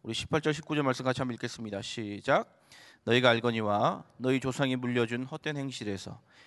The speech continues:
대속함을 받은 것은 음이나 금같이 없어질 것으로 된 것이 아니요 오직 흠없고 점없는 어린 양 같은 그리스도의 보배로운 피로 된 것이니라. 십팔 절, 십구 절에서 말하고 있는 것은 무엇입니까?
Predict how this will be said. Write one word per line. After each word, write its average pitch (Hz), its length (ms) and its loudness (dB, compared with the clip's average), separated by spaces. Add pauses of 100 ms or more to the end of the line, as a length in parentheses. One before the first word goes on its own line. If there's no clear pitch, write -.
(140)
대속함을 123 520 0
받은 104 280 -2
것은 139 420 -4 (440)
음이나 123 460 4
금같이 127 500 0
없어질 120 380 0
것으로 123 320 -2
된 113 160 -2
것이 117 240 -2
아니요 104 480 -4 (380)
오직 117 260 -4
흠없고 170 540 -4
점없는 113 580 -2 (340)
어린 120 320 2
양 107 180 2
같은 127 500 -2
그리스도의 113 640 -4
보배로운 117 640 2
피로 127 460 0
된 104 180 -6
것이니라. - 360 -12 (4000)
십팔 - 280 4
절, 247 80 6
십구 240 220 0
절에서 226 240 6
말하고 185 300 8
있는 190 140 0
것은 180 220 2
무엇입니까? 160 880 4